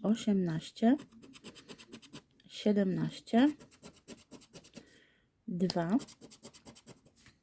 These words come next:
czternaście, trzydzieści jeden, trzynaście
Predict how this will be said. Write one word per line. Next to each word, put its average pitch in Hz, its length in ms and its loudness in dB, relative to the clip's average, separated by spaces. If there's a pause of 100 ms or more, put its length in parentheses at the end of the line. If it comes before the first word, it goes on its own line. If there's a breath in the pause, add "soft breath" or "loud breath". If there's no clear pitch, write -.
(460)
czternaście, 190 840 2 (1800 soft breath)
trzydzieści 208 840 4
jeden, 208 520 8 (560)
trzynaście 208 920 4